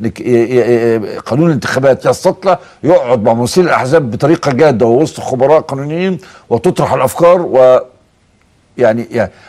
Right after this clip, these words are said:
أو عاوز يتكلم عن الرئاسية أو البرلمانية، إن لازم يكون ب-، بمنطق أنه يذهب إلى الحسم،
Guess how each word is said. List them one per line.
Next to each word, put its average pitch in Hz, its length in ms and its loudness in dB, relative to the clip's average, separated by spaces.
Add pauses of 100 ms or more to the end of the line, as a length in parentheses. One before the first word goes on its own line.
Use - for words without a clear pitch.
(120)
أو 170 240 4
عاوز 160 300 2
يتكلم 143 440 0
عن 123 140 0
الرئاسية 131 560 2
أو 147 160 4
البرلمانية، 165 720 2 (760)
إن 107 80 -8
لازم 135 380 0
يكون 160 360 -2 (180)
ب-، 110 260 0
بمنطق 147 380 0
أنه 131 260 2
يذهب 151 300 0
إلى 143 100 0
الحسم، - 460 -4